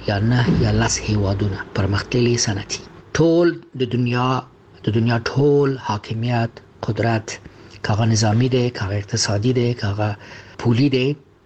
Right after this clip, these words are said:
د دغو هیوادو په لاسو کې متمرکز شوی دی. نو طبیعي ده چې دقیقاً د همدو هیوادونه باید وغوښتل شي چې آیا دوی د افغانستان په حق کې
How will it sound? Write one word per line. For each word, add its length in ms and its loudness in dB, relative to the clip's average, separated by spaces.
د 260 -2
دغو 300 4
هیوادو 540 0
په 160 -6
لاسو 460 -2
کې 440 -4
متمرکز 500 0
شوی 360 -4
دی. 100 -10
نو 180 4
طبیعي 280 0
ده 120 0
چې 320 0
دقیقاً 420 0
د 200 -2
همدو 440 0
هیوادونه 540 0
باید 260 -4
وغوښتل 380 0
شي 300 -2
چې 120 0
آیا 240 2
دوی 220 0
د 80 -4
افغانستان 540 -4
په 140 -6
حق 280 -4
کې 80 -6